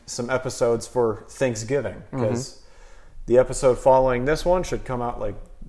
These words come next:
Speaker 1: the week before Thanksgiving. Perfect timing.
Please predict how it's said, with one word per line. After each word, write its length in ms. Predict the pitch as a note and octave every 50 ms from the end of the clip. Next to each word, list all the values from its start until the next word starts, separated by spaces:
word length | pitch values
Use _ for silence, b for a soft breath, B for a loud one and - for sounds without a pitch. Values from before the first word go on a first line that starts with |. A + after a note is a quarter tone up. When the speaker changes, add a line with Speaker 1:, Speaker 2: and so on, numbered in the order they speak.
| - -
Speaker 1:
the 80 | - A2
week 280 | G#2+ A2 B2 A#2+ A#2+ -
before 460 | A2+ G#2 - C3+ B2+ C3 C#3 C3+ B2+
Thanksgiving. 640 | - D3+ C#3+ C#3 - - D3+ D3 D3+ F3 F#3 F3+ b b b b b b b b b b b - -
Perfect 400 | - - C3 A#2+ - B2+ B2 -
timing. 460 | - C3+ C3+ D3 D#3 E3+ F3 F#3+ F#3